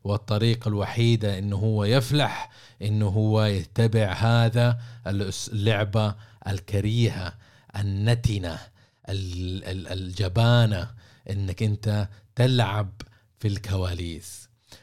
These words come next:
المنظمة اللي وظفتك يا عزيزي، وظفتك حتى تقوم بعملك لتنتج لمصلحة الفريق ولمصلحة المنظمة، لكن ما وظفتك عشان تزعج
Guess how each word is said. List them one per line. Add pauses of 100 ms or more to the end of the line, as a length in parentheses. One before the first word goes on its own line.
المنظمة
اللي
وظفتك
يا
عزيزي، (280)
وظفتك (240)
حتى
تقوم
بعملك (320)
لتنتج
لمصلحة
الفريق
ولمصلحة
المنظمة، (440)
لكن
ما
وظفتك
عشان (340)
تزعج